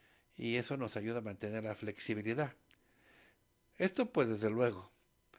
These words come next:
mejor que nada antes, ¿no? De que estemos después haciendo movimientos y nos estemos,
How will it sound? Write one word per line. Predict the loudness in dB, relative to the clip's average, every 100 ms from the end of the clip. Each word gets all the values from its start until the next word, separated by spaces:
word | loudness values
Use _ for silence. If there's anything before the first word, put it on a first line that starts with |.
| _ _ _ _
mejor | -2 2 4
que | 4
nada | 2 2 2 -2
antes, | -10 -10 -12 -10
¿no? | -10
De | -6 -8
que | -4 -6 -8 -14 -18 -18 -18 -20 _
estemos | -2 0 0 0 0
después | -2 -2 4 4 2 -6
haciendo | -6 -4 -4 -4 -8 -10 -18 _ -20 -20 -20 -4
movimientos | 4 6 6 6 6 4 -2 -2
y |
nos | -6 -8
estemos, | -6 -6 -4 -6 -8 -12